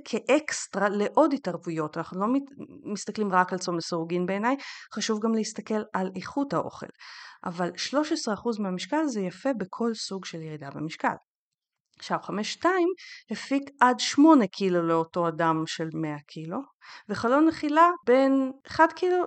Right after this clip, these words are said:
לשמונה נקודה שש. מבחינת ההבדל בין כל הסוגים האלה, וזה מה שחשוב להבין, המספרים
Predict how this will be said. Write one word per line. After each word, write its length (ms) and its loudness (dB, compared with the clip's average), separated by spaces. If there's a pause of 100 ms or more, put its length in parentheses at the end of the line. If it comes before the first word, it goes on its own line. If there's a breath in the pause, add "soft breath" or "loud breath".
לשמונה 440 0
נקודה 320 -2
שש. 560 -6 (540)
מבחינת 720 0 (100)
ההבדל 840 4 (120)
בין 320 0
כל 300 0
הסוגים 580 -2
האלה, 360 -6 (1300 soft breath)
וזה 260 2
מה 120 8
שחשוב 480 -6
להבין, 460 -6 (520)
המספרים 1200 0